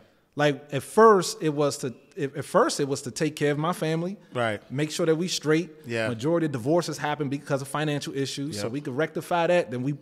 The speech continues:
Speaker 1: more than likely will be able to stay together longer.
Speaker 2: Mm-hmm, mm-hmm.
Speaker 1: Um, you know, um, we could provide the, the proper education for our children, et cetera, et cetera, et cetera. But now it's not a, it's, it's,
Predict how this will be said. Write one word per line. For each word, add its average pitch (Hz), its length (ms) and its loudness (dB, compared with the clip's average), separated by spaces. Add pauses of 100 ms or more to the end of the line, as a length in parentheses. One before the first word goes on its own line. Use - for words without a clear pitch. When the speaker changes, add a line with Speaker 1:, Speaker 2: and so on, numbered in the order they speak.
(300)
Speaker 1:
more 131 200 0
than 151 100 2
likely 151 200 0
will 135 60 -6
be 156 100 0
able 139 120 -2
to 135 40 -6
stay 139 240 -4
together 151 300 2
longer. 156 320 4
Speaker 2:
Mm-hmm, 117 280 -10
mm-hmm. 113 320 -8
Speaker 1:
Um, 131 540 2 (340)
you 156 200 2
know, 120 260 -2
um, 110 500 -8 (120)
we 151 160 0
could 143 260 -4
provide 151 560 6
the, 123 140 0
the 120 100 -4
proper 151 300 2
education 147 640 -2
for 139 160 -4
our 123 180 -2
children, 156 560 4 (400)
et 156 140 2
cetera, 160 260 6
et - 60 -2
cetera, 131 180 4
et 110 80 -4
cetera. 92 200 -6 (1700)
But 151 180 4
now 196 340 6
it's 165 180 6
not 160 180 6
a, 139 140 4
it's, 143 220 0
it's, - 320 0